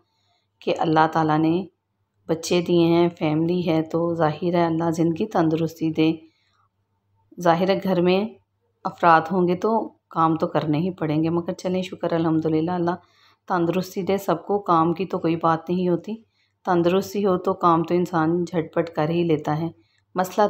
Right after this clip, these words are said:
तब होता है जब इंसान की तबीयत साथ ना दे, तो फिर काम करने को बिल्कुल दिल नहीं करता, मगर फिर भी करने तो होते ही हैं।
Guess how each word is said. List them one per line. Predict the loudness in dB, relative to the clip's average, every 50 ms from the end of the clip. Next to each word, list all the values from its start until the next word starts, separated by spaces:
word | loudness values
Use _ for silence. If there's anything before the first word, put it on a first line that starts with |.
| 4
तब | 4 2 4 2
होता | 0 0 0 0 -2
है | -2 0
जब | 0 0 2 2
इंसान | 2 0 0 -2 -2 -2 -2 -2 -2
की | -4 -6 -8
तबीयत | -6 -4 -4 -4 -2 -2 0 0 0
साथ | 0 0 0 0 0 0 -2 -4
ना | -4 -2
दे, | -2 -2 -2 -4 -4 -8 _ _ _ _ _ _ _ _ _ _ _ _ _ _ _ _
तो | -14 -8
फिर | -2 0 0 0 4
काम | 4 4 4 4 2
करने | 0 0 0 0 0 0
को | 0 -2 -2 -2
बिल्कुल | -2 -2 -2 0 0 0 0 0
दिल | 0 2 2 2
नहीं | 2 0 0 -2
करता, | -2 -2 -4 -4 -4 -6 -6 -6 -8 _ _ _ _ _ _ _ _ _ _ _ _ _
मगर | -4 -2 0 0 -2 -2
फिर | -2 -2 -2 0
भी | -2 -2
करने | 0 -2 -2 0 0 0 0 0
तो | 0 0
होते | 0 -2 -2 -2 -2 -2
ही | 0 0 0
हैं। | 0 0 -2 -6